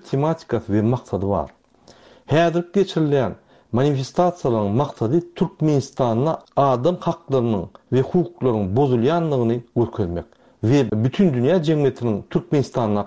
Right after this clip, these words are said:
adam hukuklary zerarly dören problemalaryna ünsüni çekmeklik. Türkmenistan döwletine bütün dünýä gurumalary tarapyndan basyşlary köpertmek. Ine şu maksatları biz göz öňünde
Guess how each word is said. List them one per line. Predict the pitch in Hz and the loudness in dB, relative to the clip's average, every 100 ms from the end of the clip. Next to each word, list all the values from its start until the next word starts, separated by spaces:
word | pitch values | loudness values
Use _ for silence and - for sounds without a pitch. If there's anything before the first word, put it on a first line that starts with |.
| - - | -4 0
adam | 135 120 170 | 2 2 -2
hukuklary | - 170 - 120 113 123 | -2 -4 -2 0 0 0
zerarly | 113 131 113 92 110 160 _ - - 104 | 2 2 0 0 -4 -6 _ -14 -2 2
dören | 156 151 127 113 | 4 2 0 -2
problemalaryna | 135 113 120 170 151 127 107 104 113 - _ - | -2 0 2 2 2 0 0 -2 -4 -8 _ -2
ünsüni | 147 123 - 95 | 0 0 -2 -6
çekmeklik. | - 101 - 92 - - - _ _ - _ | -4 -6 -6 -8 -10 -20 -20 _ _ -20 _
Türkmenistan | - 185 - 156 - 190 214 | 0 0 2 0 0 0 2
döwletine | 196 185 143 - 113 90 - | 2 2 0 -2 -4 -4 -6
bütün | 117 117 202 143 | -6 0 2 4
dünýä | 127 175 | 2 2
gurumalary | 185 165 151 131 127 | 2 2 2 0 0
tarapyndan | - 135 - 110 135 139 _ _ | -2 -4 -2 -2 -2 -4 _ _
basyşlary | 104 143 - - 98 113 131 - | 0 0 -2 -6 -2 0 -2 -6
köpertmek. | - - 101 - 90 73 - _ _ - | -4 -2 -2 -4 -10 -10 -12 _ _ -4
Ine | 123 101 | 0 0
şu | - 202 | 2 2
maksatları | 170 - 117 - - 101 127 - _ 110 | 2 0 -6 -6 -4 -2 -2 -6 _ -2
biz | 123 | 0
göz | 107 113 | 2 2
öňünde | 101 87 | 0 -2